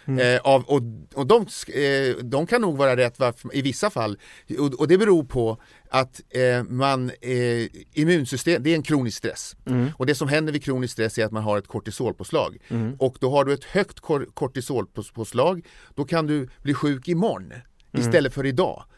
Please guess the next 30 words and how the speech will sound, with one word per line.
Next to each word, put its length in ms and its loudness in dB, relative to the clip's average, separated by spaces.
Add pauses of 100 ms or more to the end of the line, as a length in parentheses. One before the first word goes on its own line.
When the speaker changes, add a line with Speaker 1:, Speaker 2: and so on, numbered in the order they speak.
Speaker 2:
För 80 -8
Speaker 1:
Mm. 140 0
Speaker 2:
det 60 2
orkar 240 0
inte. 300 -4 (160)
För 100 -10
att 60 -16
först 260 -2
måste 220 -6
jag 80 -4
spela 180 -2
in 120 -2
podden 520 0
och 300 -4
jag 160 4
har 260 2
ett 220 -2
påslag, 640 0 (140)
jag 120 -2
har 240 -6
f-, 140 -20
f-, 100 -8 (200)
fight 280 0
and 100 -8
flight 380 0
reaction, 600 -2 (200)
jag 120 -4
har 160 2
hormonellt 560 0
påslag 480 0